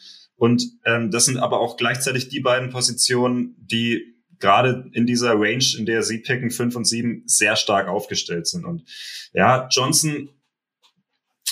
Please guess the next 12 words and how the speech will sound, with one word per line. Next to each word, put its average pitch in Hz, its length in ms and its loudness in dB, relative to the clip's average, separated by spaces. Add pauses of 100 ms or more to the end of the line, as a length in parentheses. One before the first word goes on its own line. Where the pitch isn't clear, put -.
äh, 127 320 4 (340)
der 113 300 2
ist 113 160 2
jetzt - 160 0
gerade 117 240 2
so 120 120 2
ein, 123 200 2
so 123 140 0
ein 123 120 0
Draft-Riser, 131 880 0 (300)
äh, 110 180 2
deswegen 117 800 0